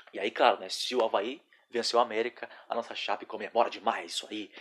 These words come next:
Nosso Verdão do Oeste será campeão da Série B, será campeão nacional pela primeira vez na história da nossa Chape. É, vai ser épico, vai ser fantástico, vai ser maravilhoso, né?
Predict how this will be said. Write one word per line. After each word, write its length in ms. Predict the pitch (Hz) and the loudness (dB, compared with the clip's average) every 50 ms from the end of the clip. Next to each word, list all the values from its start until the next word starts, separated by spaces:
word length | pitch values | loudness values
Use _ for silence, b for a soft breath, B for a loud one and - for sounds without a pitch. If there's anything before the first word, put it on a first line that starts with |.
| B B B B _ | B B B B _
Nosso 220 | - 110 104 - 110 | -8 -8 -8 -6 -6
Verdão 220 | 107 95 107 110 | -4 -4 -4 -4
do 80 | 104 92 | -4 -2
Oeste 500 | 90 104 110 - - - - - - b b b b | 2 2 2 0 0 -6 -8 -8 -8 b b b b
será 240 | b - 120 107 113 | b -2 0 0 0
campeão 480 | - - 120 110 - - 95 104 107 110 | -2 -4 -6 -8 -8 -8 -6 -6 -6 -6
da 120 | 110 104 | -6 -8
Série 200 | - - 104 98 | -8 -8 -8 -8
B, 300 | - - 107 107 107 - b b b b b b b b | -8 -8 -10 -10 -10 -10 b b b b b b b b
será 240 | - - 123 113 113 | -2 2 2 2 2
campeão 420 | - 127 117 - - 120 120 117 | 0 -4 -6 -4 -2 -2 -2 0
nacional 640 | 117 120 123 - - 143 113 104 104 107 107 117 117 | 0 -2 -2 0 0 0 0 0 2 2 2 2 4
pela 220 | - 120 110 110 | 2 0 0 0
primeira 420 | - - 104 92 110 123 120 104 92 | 0 -2 -4 -2 2 4 4 4 4
vez 420 | - - 113 113 110 - - B B B B B B | 4 4 4 4 4 4 0 B B B B B B
na 140 | 113 113 107 | 2 4 4
história 760 | - - - - - _ - 120 113 117 113 113 107 - B B B B B B | 4 2 -4 -6 0 _ 8 8 10 8 8 6 2 0 B B B B B B
da 420 | B - - 110 104 139 135 123 127 | B -20 -20 4 8 10 12 12 10
nossa 400 | 113 107 107 113 113 - - 101 | 8 4 2 2 2 2 -2 -4
Chape. 640 | - - - - 104 92 - - - - - - - - | -4 0 6 6 6 6 4 -2 -18 -20 -20 -20 -8 -4
É, 240 | - 107 110 107 98 | 0 2 2 2 2
vai 140 | - - | 0 -4
ser 240 | - - - 117 101 | -4 0 0 2 4
épico, 300 | 113 117 - - 110 - | 4 2 2 0 -4 -4
vai 100 | 110 101 | -4 -4
ser 180 | - - 120 117 | 0 0 -2 0
fantástico, 480 | - 120 113 - - - 101 104 - | 0 0 -2 0 2 4 4 4 4
vai 60 | 110 - | 0 -2
ser 80 | 120 | 0
maravilhoso, 760 | 110 113 120 120 117 113 98 101 107 110 98 90 - - - B B B B B B B B | 2 4 4 4 4 2 0 2 2 2 2 2 -2 -8 -12 B B B B B B B B
né? 260 | - 98 113 113 113 | 0 2 2 2 2